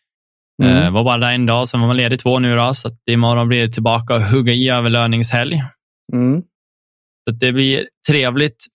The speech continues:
Speaker 2: framåt och det är skönt liksom att ha att göra när man har gått hemma och traskat runt.
Speaker 1: Snart måste ni väl börja förbereda för Black Friday och såna där, eh, högt-, eller högtidliga försäljningsdagar, tänkte jag säga.
Speaker 2: Jo, men precis. Vi har ju börjat märkt ökat tryck med inleveranser och sånt där, så att,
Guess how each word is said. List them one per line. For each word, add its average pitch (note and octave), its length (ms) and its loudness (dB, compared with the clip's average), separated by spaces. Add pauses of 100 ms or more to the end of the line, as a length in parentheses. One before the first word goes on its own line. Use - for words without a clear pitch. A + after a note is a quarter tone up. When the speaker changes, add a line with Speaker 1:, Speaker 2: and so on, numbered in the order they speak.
Speaker 2:
framåt B2 520 0 (480)
och G#2 680 0
det C3 120 -2
är B2 60 -2
skönt A2+ 320 -2
liksom G2+ 260 -8
att G2 60 -6
ha - 260 -6 (300)
att - 80 -10
göra A#2 580 0
när F2+ 100 -2
man F#2 120 -2
har G2 60 -2
gått G2 180 -4
hemma G2 260 0
och F2+ 120 -6
traskat A2 520 -4
runt. F#2 320 -4 (840)
Speaker 1:
Snart C3 280 -2
måste G#3 260 0
ni F3+ 80 2
väl D3 140 0
börja C#3+ 260 0
förbereda C#3 480 0
för B2+ 140 -2
Black B2 340 -2
Friday D#3 540 0
och B2+ 100 -2
såna C3+ 280 -2
där, D#3+ 240 2 (640)
eh, C#3 60 -2
högt-, C#3 380 -2
eller C#3+ 340 0
högtidliga C3 720 -2
försäljningsdagar, C#3 1040 -4
tänkte C#3+ 220 -8
jag B2 80 -10
säga. D3 220 -12
Speaker 2:
Jo, G#2 260 2
men A2+ 180 2
precis. G#2+ 320 0
Vi A#2+ 40 0
har A#2+ 100 2
ju A2+ 60 0
börjat G2+ 240 -2
märkt G2+ 280 -2
ökat F#2+ 340 -2
tryck - 280 -4
med F2+ 280 -2
inleveranser G2 680 0
och A2 40 -8
sånt G2 140 -6
där, F2+ 140 -2
så G2+ 120 -2
att, G2 60 -4